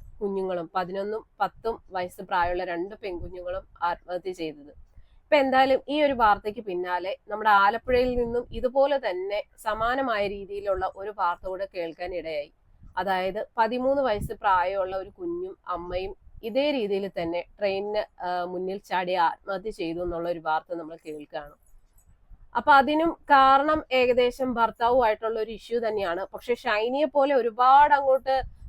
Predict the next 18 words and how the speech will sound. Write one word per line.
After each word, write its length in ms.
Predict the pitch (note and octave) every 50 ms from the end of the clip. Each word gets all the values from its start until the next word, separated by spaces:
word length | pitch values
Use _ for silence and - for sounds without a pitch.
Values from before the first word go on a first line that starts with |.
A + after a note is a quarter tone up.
| - -
ആ, 240 | A3+ A3+ A3+ A3+
മാനസികമായിട്ടുള്ള 1000 | A3+ A3+ A3+ A3 A3+ A#3 A3+ - C4 A#3+ A#3 A3+ A#3 A3 A3+ A3 A3 - A3+ A#3+
ബുദ്ധിമുട്ടോ 520 | A3 G#3 A3 - A3+ G#3+ A3 G#3 A#3+ A#3 G#3+
കാര്യങ്ങളോ 420 | G#3+ G#3 G3+ G3+ G#3 G#3+ G#3+ G#3+
ഒന്നും 140 | G#3+ A3 G#3+
ഇവർക്ക് 320 | G3+ G#3+ G#3 - A#3+ A#3+
നേരിടേണ്ടി 520 | G#3+ G#3 G3+ G#3 G#3 G#3 G#3+ A3 A3 A3 A3+
വന്നിട്ടുണ്ടോ 560 | G#3+ G#3 G3 G3+ G3+ G3 G#3+ G#3 G3+ G3+ G#3
എന്ന് 120 | G#3 G#3+
ചോദിച്ചാൽ 480 | G#3 - G#3+ G3+ G3 G3 - A#3+ A#3+ B3+
ഇല്ല. 460 | B3+ A3+ G#3 F#3 D3 - - - - - - - - A3
കാരണം 400 | G#3 G#3 G#3 G#3 A3+ B3 B3+ - - -
ഈ 140 | A3+ A#3+ A3+ -
പറ-, 180 | B3 A#3+ A#3 -
ഇൻ-, 280 | - A3+ A3+ B3 B3 -
ഈ 260 | - G#3+ A#3 B3+ C#4+ C#4+ -
പറഞ്ഞ 260 | C4+ B3+ B3 B3+ B3
സ്ത്രീക്ക് 580 | B3 - - A3 G#3+ A3+ A#3 - - B3 B3+ -